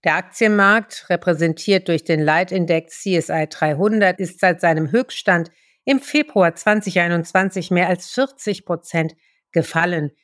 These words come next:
Im Vergleich dazu die Aktienmärkte in den U S A, aber auch in Europa notieren momentan nahe ihrer Höchststände.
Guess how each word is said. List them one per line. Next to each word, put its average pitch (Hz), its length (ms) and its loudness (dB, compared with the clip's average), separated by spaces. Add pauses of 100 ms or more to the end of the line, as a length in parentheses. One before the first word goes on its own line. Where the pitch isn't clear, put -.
(120)
Im 170 100 -4
Vergleich 180 340 2
dazu 196 260 0
die 170 140 4
Aktienmärkte 180 680 0
in 170 140 0
den 170 160 2
U 170 100 2
S 170 140 -2
A, 202 420 2
aber 214 380 2
auch 185 160 0
in 185 100 2
Europa 180 480 2
notieren 180 680 0
momentan 170 760 2
nahe 165 320 2
ihrer 165 400 2
Höchststände. 139 800 -6